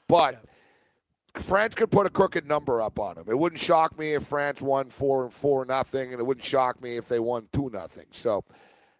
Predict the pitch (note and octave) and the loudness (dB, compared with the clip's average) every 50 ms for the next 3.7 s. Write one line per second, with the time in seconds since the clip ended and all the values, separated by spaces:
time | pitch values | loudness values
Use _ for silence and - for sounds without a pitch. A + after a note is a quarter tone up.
0 | _ _ A#2 - - - F3+ G3+ G#3+ G#3+ - F3+ E3 D3 F3 E3 D#3 D3+ D3 C#3 | _ _ -10 -8 0 2 2 2 2 0 -4 -8 -4 -2 0 0 0 0 -2 -2
1 | C3 A#2+ A2+ G#2 - G2 E2+ - _ _ _ _ _ _ _ _ _ _ _ _ | -4 -6 -6 -8 -10 -14 -14 -16 _ _ _ _ _ _ _ _ _ _ _ _
2 | _ _ _ _ _ _ _ _ - C#3+ F3+ A3 A3+ - B3 A#3 - G#3+ A3+ A#3 | _ _ _ _ _ _ _ _ 4 6 6 6 4 2 -2 -2 -2 -4 -4 -2
3 | A3 G#3 G3 F3 E3 F3 F#3+ F#3 - - D3 C3 G#2+ F2 | -2 -2 0 2 2 2 2 0 -2 -4 -4 -6 -6 -8